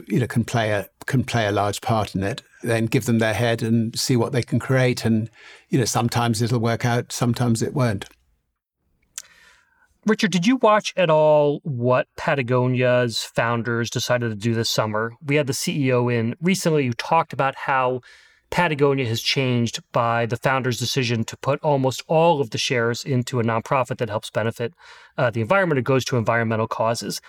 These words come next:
Speaker 2: Are you thinking about what comes next or how you want to pass on Virgin, or is the way it's working is the way you like it working?
Speaker 1: We are, uh, thinking very hard about this,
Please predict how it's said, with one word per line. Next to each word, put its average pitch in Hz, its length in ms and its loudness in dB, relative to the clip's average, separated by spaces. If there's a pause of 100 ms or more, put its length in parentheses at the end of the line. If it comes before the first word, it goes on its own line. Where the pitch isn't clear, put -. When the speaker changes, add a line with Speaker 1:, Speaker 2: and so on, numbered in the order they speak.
(760)
Speaker 2:
Are 170 140 2
you 269 160 2
thinking 240 340 2
about 208 440 4
what 156 460 2 (200)
comes 151 300 0
next 151 240 0
or - 40 -4
how 147 380 2
you 143 180 0
want 127 420 0
to 127 600 0
pass 127 340 -2
on 123 220 0
Virgin, 143 480 2
or 123 480 0 (100)
is 131 200 -2
the 135 80 2
way 143 180 4
it's 127 140 -2
working 123 320 0
is 110 100 0
the 113 80 0
way 110 100 2
you 104 120 -2
like 98 200 -4
it 95 60 -10
working? 156 340 -8 (640)
Speaker 1:
We 143 220 4
are, 139 440 4 (720)
uh, 123 260 2 (160)
thinking 147 320 4
very 139 240 4
hard 117 260 2
about 101 340 0 (120)
this, - 460 -2